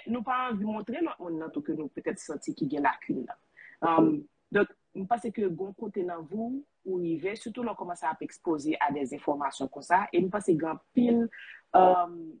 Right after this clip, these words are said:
anpil, kòmsi rezo sosyo oubyen nan antouraj nou, kòmsi g on pa, g on revolisyon k ap fèt nan kilti nou, kote anpil moun kòmanse ap pale d on pakèt dans sijè tabou.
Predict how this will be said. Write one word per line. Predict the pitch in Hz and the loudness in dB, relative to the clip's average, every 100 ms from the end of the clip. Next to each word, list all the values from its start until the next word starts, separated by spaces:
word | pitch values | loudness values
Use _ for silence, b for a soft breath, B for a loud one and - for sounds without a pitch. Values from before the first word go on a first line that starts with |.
| _ _ | _ _
anpil, | 196 - 202 196 185 180 165 160 147 - _ _ _ - 170 160 156 - - - | -16 -8 -6 -4 -4 -6 -6 -10 -16 -20 _ _ _ -8 -4 -4 -4 -10 -16 -10
kòmsi | 190 185 160 | -10 -8 -6
rezo | 180 170 175 | -4 -4 -6
sosyo | 175 156 202 180 | -8 -6 0 0
oubyen | 160 160 | 2 0
nan | 160 | -4
antouraj | - 170 160 151 | 0 2 2 0
nou, | 165 175 170 | 0 0 -2
kòmsi | 170 175 | -4 -6
g | 156 | -4
on | 175 | -4
pa, | 175 | -6
g | - 160 | -4 -2
on | 196 196 160 | -2 -2 0
revolisyon | 208 208 214 214 185 | 2 4 2 2 0
k | 156 | 0
ap | - - | 0 -2
fèt | 160 151 | -4 -6
nan | - | -2
kilti | 160 - 185 | -2 2 0
nou, | 175 | 0
kote | 165 - | -4 -4
anpil | 175 - 208 | -4 -2 -2
moun | 185 | -2
kòmanse | 156 165 - | -2 -4 -4
ap | - | 0
pale | - 156 | 6 6
d | 151 | 6
on | - | -2
pakèt | 160 - 165 | -6 -2 2
dans | 165 - | 4 2
sijè | - 156 | -4 -6
tabou. | 147 143 156 | -2 -2 -2